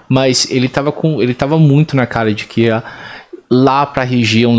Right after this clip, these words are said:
dos, dos quatrocentos e dez, quatrocentos e quinze. Então eu tomei dois stops curtos, ó, e depois no terceiro, boom! Acho que foi bem aqui, ó. É,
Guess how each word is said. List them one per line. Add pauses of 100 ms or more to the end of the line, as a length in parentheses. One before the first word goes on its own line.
(120)
dos,
dos
quatrocentos
e
dez,
quatrocentos
e
quinze.
Então
eu
tomei
dois
stops
curtos,
ó, (360)
e
depois
no
terceiro, (580)
boom! (680)
Acho
que
foi
bem
aqui,
ó. (460)
É,